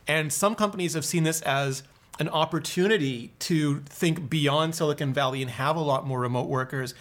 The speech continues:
And Apple is doing more of that than they've ever done before. They have campuses in Austin and Boston and all these other places around the world, but they still want what they consider to be their core competencies in Cupertino and at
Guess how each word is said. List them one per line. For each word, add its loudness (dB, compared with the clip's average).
And 2
Apple 2
is 0
doing 0
more 4
of 2
that 0
than -4
they've -6
ever 0
done 0
before. 0
They 0
have -2
campuses -4
in -4
Austin -4
and -6
Boston -2
and -6
all 0
these -4
other -2
places -6
around -2
the -4
world, 0
but 0
they 2
still 4
want 4
what -2
they 2
consider 0
to -4
be -2
their 0
core -4
competencies -4
in 2
Cupertino 0
and 0
at 0